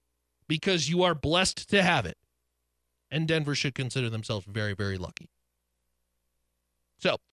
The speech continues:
so again, that radio show, eleven A M to noon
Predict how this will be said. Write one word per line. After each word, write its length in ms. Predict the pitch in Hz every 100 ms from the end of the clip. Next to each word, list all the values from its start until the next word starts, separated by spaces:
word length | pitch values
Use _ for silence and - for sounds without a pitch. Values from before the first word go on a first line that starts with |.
| _
so 240 | - - 220
again, 440 | 202 226 240 262
that 220 | 240 202
radio 380 | 208 214 233 226
show, 360 | 226 220 226 214
eleven 340 | 190 196 226
A 160 | 214 202
M 160 | 208
to 140 | - 190
noon 520 | 180 185 190 202